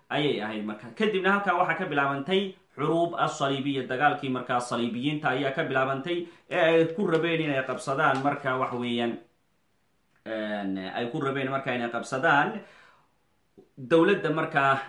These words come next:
ama magaalada Qudus ay markaa qabsadeen. Waayo, fikirkoodu iyagu waa cadi. Waan, eh, nasraanadu waxay rabeen magaalada Qudus. Subxaan Allah. Yahuuddu waxay rabtaa magaalada Qudus. Islaamkuna wuxuu rabaa magaalada Qudus.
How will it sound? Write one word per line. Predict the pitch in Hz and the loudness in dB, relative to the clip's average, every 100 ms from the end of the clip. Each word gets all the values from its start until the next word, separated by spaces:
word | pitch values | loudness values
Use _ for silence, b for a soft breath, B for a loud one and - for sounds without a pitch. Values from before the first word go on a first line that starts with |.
| - | -2
ama | 147 151 143 - | 2 4 2 0
magaalada | 139 143 143 147 165 127 127 | 2 4 4 4 4 2 0
Qudus | 196 190 180 175 - - _ - | 0 -2 -4 -6 -10 -14 _ -6
ay | 127 | -4
markaa | 135 135 117 | -2 -2 -4
qabsadeen. | 110 107 117 135 | -6 -6 -4 2
Waayo, | 175 175 175 175 | 4 4 2 0
fikirkoodu | - 226 185 180 185 170 | -2 -2 0 4 2 4
iyagu | 180 175 | 0 2
waa | 185 165 | 4 6
cadi. | 175 123 - _ _ _ _ _ _ - | 4 -2 -12 _ _ _ _ _ _ -10
Waan, | 120 139 139 135 131 127 123 | -2 0 2 4 4 2 -2
eh, | 120 117 107 101 | -2 -4 -4 -4
nasraanadu | 135 - 139 156 170 | -4 0 2 2 2
waxay | 170 143 139 | 0 0 -2
rabeen | 139 147 | 0 0
magaalada | 156 170 190 190 | 2 0 0 -2
Qudus. | 277 180 175 - _ | -4 -6 -10 -14 _
Subxaan | - 147 185 | -14 -2 0
Allah. | 160 175 233 - b b - | 0 -2 -4 -8 b b -6
Yahuuddu | 143 202 196 | -2 -2 0
waxay | 180 156 | 0 0
rabtaa | 156 156 170 | -2 -2 -2
magaalada | 170 190 220 214 | 0 0 0 0
Qudus. | 240 202 196 - | -2 -4 -8 -8
Islaamkuna | 175 175 233 240 233 240 | -8 -2 0 0 2 2
wuxuu | 233 185 | 4 4
rabaa | 185 175 | 2 2
magaalada | 175 165 170 170 151 | 0 2 0 0 -2
Qudus. | 151 110 104 | -6 -8 -14